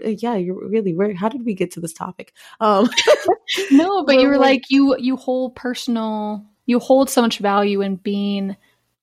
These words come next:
Speaker 2: honest and open and
Speaker 1: Yeah.
Speaker 2: having your voice, that when it is questioned, you feel very personal to it. And I can
Speaker 1: Yeah.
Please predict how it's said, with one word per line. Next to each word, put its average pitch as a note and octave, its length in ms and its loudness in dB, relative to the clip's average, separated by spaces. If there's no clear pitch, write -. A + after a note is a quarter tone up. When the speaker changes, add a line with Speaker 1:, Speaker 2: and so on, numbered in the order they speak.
Speaker 2:
honest G#3 480 -2
and C#4 180 -6
open - 640 -4
and F#3+ 320 -2
Speaker 1:
Yeah. - 180 -4
Speaker 2:
having G#3+ 420 0
your G#3 120 -4
voice, - 440 -8
that G#3+ 180 0
when G#3+ 140 -2
it G#3 200 -10
is A3 200 0
questioned, - 800 -8
you G#3+ 200 -4
feel G#3 440 0
very G3+ 240 -2
personal A#3+ 540 -4
to - 140 -6
it. - 220 -6
And G#3 100 -4
I G3+ 80 -2
can G3 340 -8
Speaker 1:
Yeah. - 100 -16